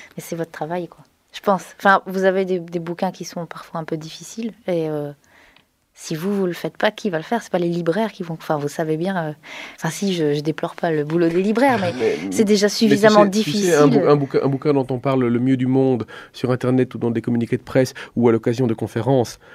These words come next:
Speaker 2: et je te jure que pour Ilan, concernant Ilan, on ne manque jamais de le faire. Euh, Ilan s'impose beaucoup plus facilement dans le monde de l'art contemporain, qui se prend de passion pour la bande dessinée, euh,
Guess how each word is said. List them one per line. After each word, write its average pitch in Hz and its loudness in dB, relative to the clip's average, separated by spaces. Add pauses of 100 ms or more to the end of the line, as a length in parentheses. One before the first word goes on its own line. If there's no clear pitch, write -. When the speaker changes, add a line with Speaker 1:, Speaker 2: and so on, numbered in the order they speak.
(120)
Speaker 2:
et 107 2
je 95 -6
te 107 -4
jure 107 0
que 87 -2 (180)
pour 92 -4
Ilan, 95 2
concernant 98 0
Ilan, 87 2 (280)
on 90 0
ne 87 0
manque 85 -4
jamais 98 2
de 80 -4
le 76 -6
faire. 175 2 (560)
Euh, 87 4 (440)
Ilan 110 4
s'impose 107 -2
beaucoup 123 -6
plus 127 -6
facilement 117 -2
dans 107 0
le 104 0
monde 104 0
de 98 2
l'art 85 -4
contemporain, 92 -4 (360)
qui 82 -2
se - -10
prend 87 -4
de 85 -4
passion 85 -4
pour 82 -6
la 78 -2
bande 78 -2
dessinée, 90 -4
euh, 76 -4